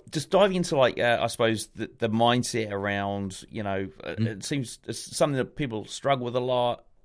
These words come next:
Speaker 1: avoid. It doesn't seem like you had any, uh, I suppose, immediate issues with this for whatever reason. Maybe it's 'cause your mum was a trader back in the day. It's like, it's, it's, it's been built into you.
Speaker 2: <laughs> Oh,
Speaker 1: Um,
Speaker 2: no.
Speaker 1: is there anything you sort of,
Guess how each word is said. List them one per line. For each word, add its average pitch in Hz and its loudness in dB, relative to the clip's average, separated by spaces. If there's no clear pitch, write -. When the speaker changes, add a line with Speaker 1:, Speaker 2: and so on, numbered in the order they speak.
Speaker 1:
avoid. 110 0
It 110 -14
doesn't 139 0
seem 120 -4
like 107 0
you 117 -4
had 110 -2
any, 101 -4
uh, - -10
I 113 -10
suppose, 110 -2
immediate 107 0
issues 113 -2
with 110 -2
this 117 0
for 113 -8
whatever 110 2
reason. 120 -4
Maybe 104 -6
it's 95 -10
'cause 98 -10
your 98 -6
mum 113 -4
was 107 -6
a 101 -6
trader 110 -4
back 104 -4
in 107 -10
the 101 -8
day. 110 -4
It's 101 -8
like, 98 -6
it's, - -14
it's, 107 -16
it's - 0
been 117 2
built 127 4
into 131 2
you. 127 4
Speaker 2:
<laughs> 143 -2
Oh, - 6
Speaker 1:
Um, 135 10
Speaker 2:
no. 127 6
Speaker 1:
is 175 6
there 196 8
anything 185 4
you 165 0
sort 165 -2
of, 143 -4